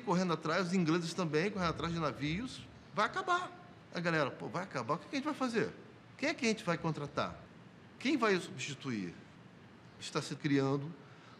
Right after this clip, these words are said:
formas diversas de relações de trabalho. Está se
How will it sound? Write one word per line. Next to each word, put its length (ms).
formas 460
diversas 760
de 120
relações 560
de 100
trabalho. 440
Está 260
se 340